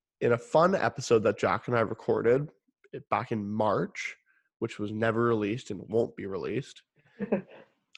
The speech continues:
Speaker 1: I
Speaker 2: For legal
Speaker 1: started,
Speaker 2: reasons.
Speaker 1: started the episode by saying,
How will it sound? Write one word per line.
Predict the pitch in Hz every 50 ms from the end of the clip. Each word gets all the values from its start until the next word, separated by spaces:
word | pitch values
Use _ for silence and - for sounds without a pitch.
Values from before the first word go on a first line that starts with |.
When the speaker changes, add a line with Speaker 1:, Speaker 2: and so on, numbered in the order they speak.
| - _ -
Speaker 1:
I | 110 110 110 110 110
Speaker 2:
For | 110 110
legal | 110 131 139 135 123 131
Speaker 1:
started, | 127 120 123 127 127 131 131 139
Speaker 2:
reasons. | 123 - - - _ _ _ _ _ _ - - - - - - - _ _ _ _ _ _ _ _ _ _ _ _ _ _ _ _ _ _ _ _ -
Speaker 1:
started | - - 156 151 156 147
the | 135
episode | 120 - 139 - - 131 127 120 120 117
by | - 101 98
saying, | 127 - - 120 117 117 113